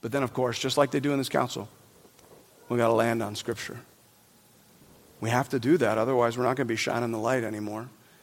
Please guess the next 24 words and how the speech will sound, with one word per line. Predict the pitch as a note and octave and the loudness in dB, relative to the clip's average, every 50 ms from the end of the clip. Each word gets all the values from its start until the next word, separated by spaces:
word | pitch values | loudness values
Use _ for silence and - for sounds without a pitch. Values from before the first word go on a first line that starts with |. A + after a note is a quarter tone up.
| _ _ - - - | _ _ -14 -8 -6
in | G#2 G#2 | -6 -4
this | A2 A2 - | -2 -2 0
culture. | - B2 B2 - - C#3+ | 2 2 2 2 0 0
We're | A#2+ A2+ | 0 2
not | A#2+ B2 - | 0 0 0
gonna | B2+ A#2+ | 2 2
be | B2 A#2+ | 2 2
able | A#2 B2+ C#3 B2 | 2 2 0 0
to | - C#3 | -2 -4
address | A#2 A2 G2+ - C3+ C3 C#3 C3 - - - - - - - - | -6 -6 -4 0 2 2 2 2 -2 -4 -6 -12 -20 -20 -14 -14
the | B2 | -12
questions | - - - D3+ D#3+ D#3 - - C3 A#2+ A2+ - - - - - | -4 2 4 4 4 4 0 -4 -6 -6 -8 -8 -12 -18 -12 -8
that | - A#2+ | -6 -6
have | B2 A#2 A2 | -4 -4 -4
arisen | A#2+ A#2+ D3 E3+ E3 A#2+ B2 A#2 A2+ A2 - - - - | -2 0 2 2 2 2 0 -4 -6 -8 -12 -18 -14 -10
in | - B2 A#2 | -8 -6 -6
the | B2 | -6
hearts | - - - D#3 D#3+ E3 D#3 C3+ - | -8 -6 -4 -2 -2 -2 -2 -2 -4
of | D#3 C#3 | -4 -4
our | D3+ C#3+ | -4 -6
friends | - - D3+ D3+ D#3 D#3 D#3 C#3+ | -6 -4 -2 -2 -2 -2 -2 -4
and | D3 D3 | -4 -2
loved | D3+ D#3+ E3+ E3+ | 0 0 0 0
ones. | D#3 C3 A2+ G#2 F#2 - - - - - | -2 -4 -4 -4 -8 -14 -16 -16 -14 -16